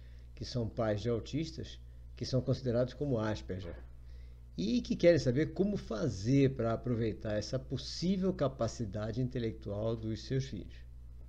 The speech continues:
Mas vamos iniciar então por alguns dos mais recentes trabalhos publicados nas revistas técnicas internacionais. Uma das linhas de pesquisa mais promissoras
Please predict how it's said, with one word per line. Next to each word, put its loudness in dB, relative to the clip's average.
Mas 2
vamos 6
iniciar 6
então 4
por -2
alguns 2
dos -2
mais 4
recentes -2
trabalhos 0
publicados -2
nas 2
revistas -4
técnicas -2
internacionais. -4
Uma 10
das 10
linhas 8
de 0
pesquisa 0
mais 4
promissoras -2